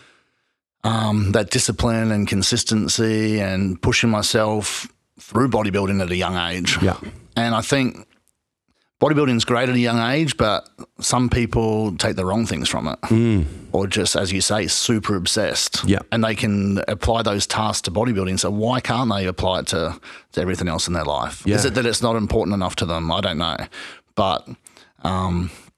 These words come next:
Speaker 1: I, yeah, as I say, I'm thankful that I, I learned a lot of discipline from my, watching my dad work hard
Speaker 2: Mm.
Speaker 1: all his life. Um, and then just from,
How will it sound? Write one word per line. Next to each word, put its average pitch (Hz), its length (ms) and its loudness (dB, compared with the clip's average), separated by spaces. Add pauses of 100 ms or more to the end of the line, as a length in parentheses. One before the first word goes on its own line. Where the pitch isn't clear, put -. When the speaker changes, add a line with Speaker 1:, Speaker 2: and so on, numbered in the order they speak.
(680)
Speaker 1:
I, 113 180 2
yeah, 104 180 0
as 104 180 0
I - 20 2
say, 113 140 2
I'm 104 180 0
thankful 113 380 0
that 104 120 0
I, 95 220 0 (560)
I - 80 2
learned 165 220 2
a - 20 2
lot 151 160 4
of 139 80 2
discipline 127 380 2
from 123 160 2
my, 107 340 2 (160)
watching 120 300 2
my 107 100 2
dad 113 300 0
work 117 200 2
hard 127 400 0
Speaker 2:
Mm. 110 340 2
Speaker 1:
all 117 180 2
his 107 100 0
life. 117 500 0 (220)
Um, 107 640 0 (380)
and 113 180 2
then 113 300 2
just 110 200 0
from, 104 800 2